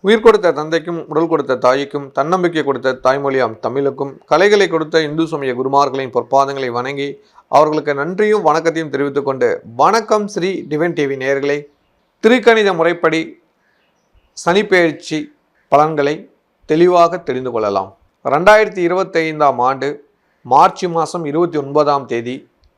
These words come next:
திருக்கணித முறைப்படி சனி பகவான் கும்ப ராசியிலிருந்து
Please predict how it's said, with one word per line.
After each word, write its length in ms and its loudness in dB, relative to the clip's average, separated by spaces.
திருக்கணித 540 2
முறைப்படி 600 -2
சனி 320 2
பகவான் 560 2
கும்ப 320 4
ராசியிலிருந்து 840 0